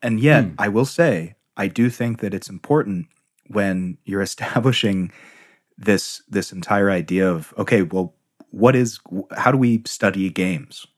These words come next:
Speaker 1: Right? Well, you have to look at the <laughs> game first and foremost, I would say.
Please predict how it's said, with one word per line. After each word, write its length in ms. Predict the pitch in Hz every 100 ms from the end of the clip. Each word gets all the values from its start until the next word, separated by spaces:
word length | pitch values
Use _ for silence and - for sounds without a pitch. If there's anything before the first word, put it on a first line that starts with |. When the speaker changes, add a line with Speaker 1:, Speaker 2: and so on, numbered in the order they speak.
| -
Speaker 1:
Right? 260 | 82 101 -
Well, 200 | 92 95
you 160 | 92 98
have 240 | 113 113
to 100 | 117
look 260 | 95 98 -
at 80 | -
the 80 |
<laughs> 160 | 82 -
game 320 | - 110 101 - -
first 400 | - - 90 -
and 100 | 90
foremost, 500 | - 98 92 101 - 80
I 60 |
would 140 | 73 73
say. 320 | 78 71